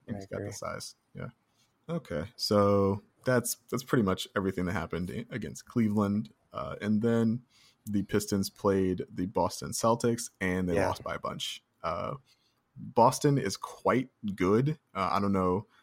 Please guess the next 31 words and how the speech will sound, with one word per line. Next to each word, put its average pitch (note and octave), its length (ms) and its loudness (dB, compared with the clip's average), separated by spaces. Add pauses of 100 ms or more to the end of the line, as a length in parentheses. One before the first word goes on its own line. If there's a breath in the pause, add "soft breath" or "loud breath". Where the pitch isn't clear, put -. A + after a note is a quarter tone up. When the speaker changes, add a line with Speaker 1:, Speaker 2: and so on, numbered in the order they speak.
(160)
Speaker 1:
People, B2 580 2
when A2 220 4
I, G#2 100 6
when G#2+ 200 2
we G#2+ 80 6
talked G#2+ 340 0
to, F#2+ 520 2
uh, F2 360 -2 (500)
Alex G2+ 440 2
Kungu F#2+ 520 2
and, F2 240 -2
and E2 320 -4
James F#2 300 -2
Holis F2+ 460 0 (380)
to G2+ 100 -8
begin F#2 480 0
the F2+ 60 -10
season, F2+ 520 -2 (520 soft breath)
uh, F#2 120 -2 (100)
our D#2+ 140 2
season F2+ 340 -4
previews, F2+ 480 -2
like, D2 140 -2
we F#2+ 80 -4
talked - 260 0
about F2 220 0
Boston E2+ 540 -2 (440 soft breath)
as G2 200 4
a F#2+ 60 0
contender, E2 580 -2
like, D2+ 240 -6